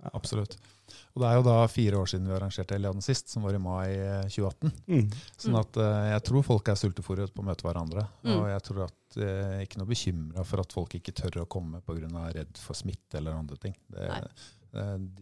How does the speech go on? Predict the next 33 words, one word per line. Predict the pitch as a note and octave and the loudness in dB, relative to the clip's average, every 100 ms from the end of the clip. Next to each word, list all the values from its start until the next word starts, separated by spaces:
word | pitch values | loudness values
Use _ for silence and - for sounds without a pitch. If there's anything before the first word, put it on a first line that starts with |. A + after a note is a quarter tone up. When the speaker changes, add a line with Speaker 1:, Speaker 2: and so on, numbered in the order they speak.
| F#2+ | -14
Speaker 1:
det | - G#2+ | -4 0
har | G#2+ | 2
vi | |
kommet | - F#2+ E2 | 4 2 2
forbi, | G#2 F#2 G2+ | -2 -2 -2
tror | - F#2 F2 | -2 -2 -2
jeg, | |
i | F#2 | -4
mai | E2 E2 | -4 -6
tjue | F2+ F2 | -6 -6
tjueto. | D#2 F2+ G2+ - _ _ - | -6 -4 -4 -6 _ _ -4
Speaker 3:
Ja. | - | -2
Speaker 2:
Ja, | C3 _ _ C3 B2 | -2 _ _ -20 -8
det | A#2 G2+ G#2+ G#2+ G#2 - _ _ - C#3+ | 0 2 4 4 0 -4 _ _ -18 2
krysser | B2 A#2 B2 | 6 8 10
vi | A#2+ | 10
fingrene | G2+ F#2+ | 8 6
for | A2 | 8
og | A#2+ | 10
håper, | A2 - A2+ A#2+ | 8 6 8 10
for | B2 | 10
å | C3+ | 8
si | C3 | 8
det | B2 | 8
sånn. | D3 | 6
Speaker 1:
Ja, | C3+ C3 | 6 8
vi | B2 | 8
gjør | B2 | 8
det. | A2+ A2+ A#2+ | 8 4 2
Vi | A#2 | 2
har | A#2 | 4
hatt | A2+ A2+ - - | 4 2 -2 -2
nok | A#2 A2+ | 2 0